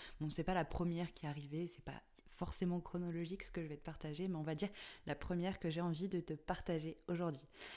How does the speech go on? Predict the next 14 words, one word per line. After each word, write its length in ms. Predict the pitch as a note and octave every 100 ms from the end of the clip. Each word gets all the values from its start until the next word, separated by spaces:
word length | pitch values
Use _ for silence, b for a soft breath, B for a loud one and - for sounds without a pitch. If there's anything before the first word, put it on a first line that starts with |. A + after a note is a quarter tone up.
| B B -
Donc, 400 | F3+ A3+ A#3+ - -
euh, 300 | G3 F3+ F3
la 140 | F3+ F3+
première 400 | - A3 A#3+ A3+
leçon, 680 | G3 F#3+ - A#3 A#3 A#3+ -
c'est 540 | - - G3+ G#3+ G#3 -
le 120 | F3+
fait, 500 | E3+ - F#3+ F#3 - - - - F3+
euh, 200 | D#3+ D3+ D3+
qu'embaucher 640 | - G3+ F3 F3 - G3+ G#3
n'est 200 | E3+ D3+
pas 200 | F#3+ - -
une 200 | E3+ F3
contrainte. 720 | - F3 E3 - D3+ - -